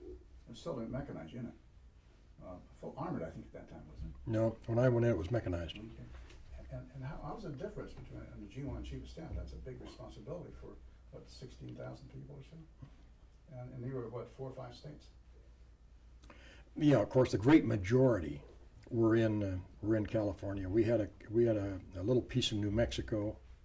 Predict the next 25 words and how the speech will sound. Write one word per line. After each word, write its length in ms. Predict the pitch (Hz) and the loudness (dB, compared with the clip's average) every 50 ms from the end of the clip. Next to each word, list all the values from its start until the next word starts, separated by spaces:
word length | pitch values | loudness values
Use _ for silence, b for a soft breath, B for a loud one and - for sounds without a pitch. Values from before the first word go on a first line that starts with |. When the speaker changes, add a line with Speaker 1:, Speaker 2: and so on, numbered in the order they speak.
| - | -16
Speaker 2:
Uh, 1120 | - - - - - - - - - - - - - - - - 107 104 107 104 107 107 107 101 | -16 -16 -16 -16 -18 -18 -18 -18 -20 -20 -20 -20 -20 -16 -10 -6 -2 0 0 0 0 0 0 2
later 340 | 107 113 131 135 120 120 123 | 8 10 10 10 12 10 8
on, 160 | 123 117 101 | 8 8 6
we 100 | 101 101 | 6 4
had 140 | 104 92 87 | 4 4 4
more 140 | 107 110 107 | 4 2 2
pieces. 340 | - 90 78 - 82 80 - - - - - - - - | 2 0 -2 -2 -4 -8 -12 -16 -20 -20 -20 -20 -16 -10
But 80 | - 101 | -2 0
right 200 | 117 113 110 - | 2 2 2 2
then, 180 | 117 110 101 | 0 0 0
as 120 | 98 90 107 | 0 0 0
I 40 | |
remember, 280 | 107 101 92 95 87 - | 0 0 0 -2 -4 -4
the 100 | - 104 | -4 -2
only 120 | 107 107 104 | -2 0 0
one 160 | 98 95 92 | -2 -2 -2
we 80 | 92 87 | -2 -2
had 180 | 95 98 85 | -2 -2 -4
was 140 | 90 87 85 | -4 -4 -4
in, 180 | 90 90 90 - - 98 | -4 -4 -6 -6 -6 -6
in 80 | 95 92 | -4 -2
New 80 | 92 | -2
Mexico, 480 | 90 101 101 - - - 85 82 78 - - - - - - - - - - - - - - - - | -2 -2 -4 -4 -6 -8 -8 -10 -10 -12 -14 -18 -20 -20 -20 -20 -20 -20 -20 -20 -20 -20 -8 -2 0
air 100 | 104 98 | 0 0
defenders. 420 | 87 85 - 98 92 87 82 - | 0 0 -2 -2 -2 -4 -4 -6